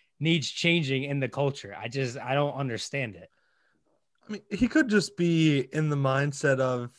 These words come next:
Speaker 2: you know, even though it was good, it could still improve. And I think it's just, you know, him hammering down that everything around the team can still improve after the way things went down, not just, you know, X, Y, and Z need to improve that, you know,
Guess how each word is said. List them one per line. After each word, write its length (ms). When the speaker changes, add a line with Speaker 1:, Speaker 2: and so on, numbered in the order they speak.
Speaker 2:
you 120
know, 280
even 260
though 160
it 60
was 160
good, 400
it 320
could 140
still 300
improve. 580
And 160
I 80
think 160
it's 160
just, 300
you 120
know, 160
him 260
hammering 540
down 320
that 280
everything 460
around 260
the 100
team 280
can 160
still 280
improve 380
after 280
the 120
way 180
things 380
went 240
down, 320
not 220
just, 260
you 80
know, 180
X, 240
Y, 220
and 160
Z 180
need 200
to 80
improve 400
that, 220
you 100
know, 140